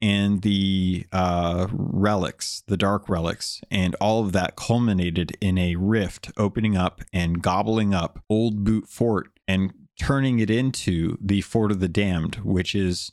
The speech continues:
now a bridge between the Sea of the Damned and the Sea of Thieves, and a ghost of Grey Morrow, not actually Grey Morrow, but a ghost of Grey Morrow,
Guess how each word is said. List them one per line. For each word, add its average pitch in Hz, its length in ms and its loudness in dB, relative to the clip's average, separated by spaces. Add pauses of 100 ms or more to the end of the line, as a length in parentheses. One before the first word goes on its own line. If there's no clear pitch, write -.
now 101 360 2
a 123 60 0
bridge 95 460 0
between 98 800 0 (100)
the 95 140 2
Sea 117 280 2
of 101 100 -2
the 92 80 2
Damned 82 480 0 (300)
and 90 640 0 (100)
the 87 800 0
Sea 104 280 0
of 85 80 -2
Thieves, - 760 -4
and 98 440 0
a 92 180 2
ghost 104 800 -2 (240)
of 90 480 0
Grey 98 260 2
Morrow, 85 360 0
not 98 340 0
actually 107 480 0
Grey 127 280 0
Morrow, 131 340 0
but 104 260 0
a 95 120 0
ghost 101 500 0
of 87 100 -2
Grey 85 240 0
Morrow, 85 520 0